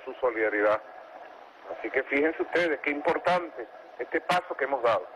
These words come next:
Es noticia mundial, Diosdado. Es noticia mundial.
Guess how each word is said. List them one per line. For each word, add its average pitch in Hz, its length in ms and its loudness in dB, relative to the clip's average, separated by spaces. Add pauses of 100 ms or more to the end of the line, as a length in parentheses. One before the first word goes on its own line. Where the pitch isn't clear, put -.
(100)
Es 135 140 2
noticia 226 520 2
mundial, 214 560 2
Diosdado. 175 500 2 (1400)
Es 139 80 -4
noticia 220 480 0
mundial. 233 420 2